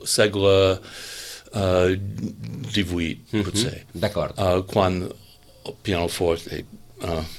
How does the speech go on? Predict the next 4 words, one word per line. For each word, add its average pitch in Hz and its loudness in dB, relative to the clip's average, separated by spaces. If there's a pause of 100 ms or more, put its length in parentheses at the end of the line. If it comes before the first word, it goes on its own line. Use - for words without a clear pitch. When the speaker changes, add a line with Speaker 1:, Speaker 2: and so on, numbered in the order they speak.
Speaker 1:
de-, - -2 (120)
de-, 82 0 (800)
més - -4
comú. 80 -4